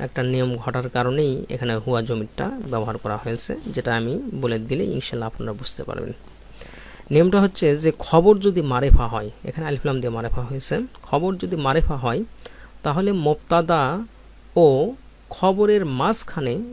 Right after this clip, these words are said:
একটা জমিরে মারফুয়ে মুনফাসিল নিতে হয় এবং এই জমিরটা নিতে হয় মুবতাদা কয় বচনের সেই বচনের প্রতি লক্ষ্য করে এবং সেটা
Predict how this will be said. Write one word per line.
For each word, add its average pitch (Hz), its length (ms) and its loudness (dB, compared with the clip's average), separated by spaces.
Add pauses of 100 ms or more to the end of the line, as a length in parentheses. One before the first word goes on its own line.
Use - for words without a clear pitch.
(120)
একটা 135 380 -2
জমিরে 139 520 0
মারফুয়ে 139 640 -4
মুনফাসিল 123 600 -4
নিতে 120 300 -4
হয় 113 260 -2 (580)
এবং 127 240 -2
এই 143 180 2
জমিরটা 160 380 0
নিতে 156 260 -2
হয় 123 360 -2 (640)
মুবতাদা 170 880 0 (180)
কয় 156 180 2
বচনের 139 480 -2
সেই 139 280 -4
বচনের 123 400 -4
প্রতি 127 200 -8
লক্ষ্য 127 280 -2
করে 147 260 -4 (180)
এবং 160 380 0
সেটা 147 500 -4